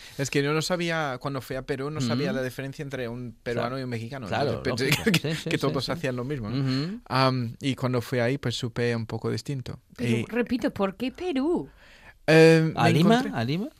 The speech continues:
Speaker 2: ¿A Perú, Lima? O sea, ¿a Lima, Perú?
Speaker 1: A Lima,
Speaker 2: quiero decir,
Speaker 1: Perú,
Speaker 2: la capital,
Speaker 1: sí, justo,
Speaker 2: sí,
Speaker 1: sí, sí,
Speaker 2: sí.
Speaker 1: sí.
Speaker 2: Ujú.
Speaker 1: Eh, cuando yo estuve, eh, durante mis muchos años de estudios, eh, me encontré en, en Vermont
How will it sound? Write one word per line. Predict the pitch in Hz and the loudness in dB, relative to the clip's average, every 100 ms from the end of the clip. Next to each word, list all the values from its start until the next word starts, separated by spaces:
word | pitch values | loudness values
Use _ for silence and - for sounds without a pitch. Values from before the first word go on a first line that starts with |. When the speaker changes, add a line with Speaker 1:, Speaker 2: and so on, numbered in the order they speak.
| - | -8
Speaker 2:
¿A | 107 | -2
Perú, | 110 123 143 135 127 | 0 2 2 0 -2
Lima? | 143 165 | -4 -4
O | 95 | -4
sea, | 98 | -2
¿a | 101 | 0
Lima, | 127 143 | 2 2
Perú? | 135 151 | 2 2
Speaker 1:
A | |
Lima, | 185 139 | 4 6
Speaker 2:
quiero | |
decir, | 143 | 4
Speaker 1:
Perú, | 139 | 4
Speaker 2:
la | 117 | 2
capital, | 113 110 170 | 0 0 0
Speaker 1:
sí, | |
justo, | 160 160 135 | 0 -2 -4
Speaker 2:
sí, | |
Speaker 1:
sí, | - - | -8 -8
sí, | 98 | -8
Speaker 2:
sí. | 82 - _ | -8 -14 _
Speaker 1:
sí. | 147 | -10
Speaker 2:
Ujú. | 143 175 254 - | -8 -8 -8 0
Speaker 1:
Eh, | 147 143 139 139 139 | 4 4 4 4 0
cuando | - 156 151 | 0 0 2
yo | 147 147 | 2 2
estuve, | - 202 190 185 165 143 123 85 | 0 2 4 4 4 4 2 -2
eh, | - 123 127 127 | -2 -2 -2 -2
durante | 131 131 135 | -2 -2 -2
mis | 135 123 | -2 -2
muchos | 131 135 131 | -2 -4 -2
años | 139 131 | -2 -2
de | 120 | -4
estudios, | 113 143 147 143 101 104 - - | -4 -2 0 0 -2 -4 -8 -8
eh, | 117 120 123 | -4 -2 0
me | 127 | -2
encontré | 127 127 123 123 127 135 - 123 | -2 -2 -2 0 0 -2 -4 -2
en, | 120 117 117 - - - - | 0 0 -2 -4 -14 -12 0
en | 120 | 4
Vermont | 117 120 139 113 | 6 6 4 2